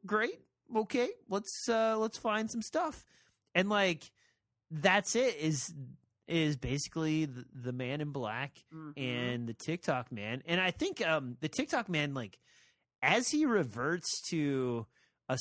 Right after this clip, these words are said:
Speaker 1: servant instead of being the master of a kingdom,
Speaker 2: Mm-hmm.
Speaker 1: Stephen King even goes from calling him the TikTok man to actually, like, referencing
Speaker 2: Andrew Quick.
Speaker 1: his,
Speaker 2: Yeah.
Speaker 1: his name. Yeah.
Speaker 2: Mm-hmm.
Speaker 1: And, like, so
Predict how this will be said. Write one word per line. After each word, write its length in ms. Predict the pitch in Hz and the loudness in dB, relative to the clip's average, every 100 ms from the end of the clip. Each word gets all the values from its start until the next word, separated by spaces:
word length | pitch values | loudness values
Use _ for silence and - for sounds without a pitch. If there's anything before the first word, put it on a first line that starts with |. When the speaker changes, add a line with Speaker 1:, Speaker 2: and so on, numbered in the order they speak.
| - | 0
Speaker 1:
servant 520 | 160 170 190 214 190 | 0 0 2 0 -2
instead 360 | 156 139 165 156 | -6 -4 -2 0
of 260 | 143 120 - - 123 | 0 -4 -12 -14 -4
being 320 | 147 160 147 | -2 0 0
the 80 | 123 | -2
master 640 | 113 120 135 - 156 143 | -2 -2 -4 -2 -2 -2
of 500 | 110 120 123 120 110 85 | -2 0 0 -2 -8 -10
a 180 | 110 104 - | -8 -8 -10
kingdom, 540 | - 139 170 226 208 175 | -8 -6 -4 -4 -4 -8
Speaker 2:
Mm-hmm. 680 | 160 156 139 135 139 156 131 _ _ _ _ - | -12 -12 -10 -8 -8 -10 -14 _ _ _ _ -8
Speaker 1:
Stephen 340 | - 214 240 | -2 -2 -2
King 260 | - 254 208 | -2 -4 -2
even 520 | 175 190 180 143 131 - 135 | -2 0 2 0 -2 -10 -4
goes 300 | 165 185 190 | 0 2 2
from 260 | - 165 143 | -2 -4 -4
calling 380 | - 180 190 | 0 2 2
him 100 | 175 | 0
the 80 | 120 | -2
TikTok 520 | - 262 311 123 117 | -2 -4 -2 -4 -6
man 260 | 117 113 117 | -6 -4 -4
to 160 | - 135 | -2 -2
actually, 380 | 131 156 170 139 | -2 -4 -4 -4
like, 200 | 113 107 | -4 -8
referencing 960 | 107 113 139 165 156 131 135 123 113 - _ - | -12 -6 -6 -4 -6 -4 -6 -4 -6 -10 _ -10
Speaker 2:
Andrew 320 | 156 175 196 | -10 -8 -10
Quick. 240 | - 156 | -6 -2
Speaker 1:
his, 360 | 156 131 117 - _ - | 0 0 -2 -8 _ -16
Speaker 2:
Yeah. 280 | 156 151 139 | -8 -6 -2
Speaker 1:
his 200 | 165 139 | -2 -2
name. 500 | 127 160 240 139 120 | -2 0 0 -2 -2
Yeah. 240 | 165 202 127 | 0 0 0
Speaker 2:
Mm-hmm. 100 | 127 | -2
Speaker 1:
And, 100 | 160 | -2
like, 180 | 147 135 | -2 -2
so 280 | - 180 156 | 0 2 0